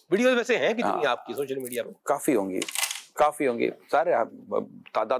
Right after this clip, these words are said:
Speaker 2: تو ہوگی، مجھے اس کا پتہ نہیں ہے کتنی ہے کتنی نہیں ہے۔ تاہم بہت سارے موضوع الحمدللہ ہمارے ویڈیو،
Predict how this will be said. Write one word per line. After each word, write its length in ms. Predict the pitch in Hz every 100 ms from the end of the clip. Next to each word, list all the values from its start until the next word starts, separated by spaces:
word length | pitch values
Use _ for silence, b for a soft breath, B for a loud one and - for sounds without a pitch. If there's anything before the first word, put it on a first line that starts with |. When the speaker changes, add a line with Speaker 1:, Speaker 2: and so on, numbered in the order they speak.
| -
Speaker 2:
تو 80 | 107
ہوگی، 340 | 120 117 104
مجھے 380 | 98 104 110 120
اس 100 | 113
کا 100 | -
پتہ 240 | - - 120
نہیں 220 | 107 107
ہے 60 |
کتنی 400 | 95 104 - 107
ہے 160 | 104 98
کتنی 180 | - 104
نہیں 200 | 95 101
ہے۔ 80 | 104 _ - B B B B B
تاہم 320 | 147 131 170 175 - 110
بہت 300 | 131 156 180
سارے 240 | 160 143
موضوع 360 | 131 123 120 135
الحمدللہ 540 | 113 120 123 117 113
ہمارے 400 | 117 107 101 104
ویڈیو، 340 | 95 98 104